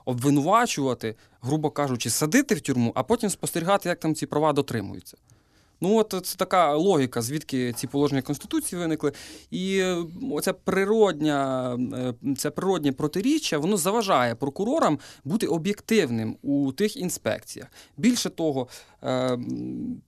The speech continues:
тут, е, складно стверджувати, напевне, але є от такі твердження і від практиків, і від, е, навіть засуджених, які відбувають, е, покарання, що прокурорський нагляд, він, е, не є ефективним.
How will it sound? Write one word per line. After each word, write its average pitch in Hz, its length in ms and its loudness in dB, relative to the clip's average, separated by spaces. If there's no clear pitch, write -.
тут, - 300 -4
е, 151 240 4
складно 160 360 2
стверджувати, 151 560 4
напевне, 226 480 2
але 185 200 4
є 226 220 0
от 190 120 2
такі 170 200 -4
твердження 185 500 2
і 170 120 -4
від 151 180 -6
практиків, 185 640 -2
і 156 200 -4
від, 135 280 -2
е, 120 180 0
навіть 127 280 2
засуджених, 214 720 -2
які 156 280 -2
відбувають, 160 720 2
е, 143 140 0
покарання, 139 640 0
що 175 640 0
прокурорський 208 600 -2
нагляд, 214 480 2
він, 190 380 -2
е, 156 160 0
не 160 180 -2
є 175 220 -2
ефективним. 131 800 -4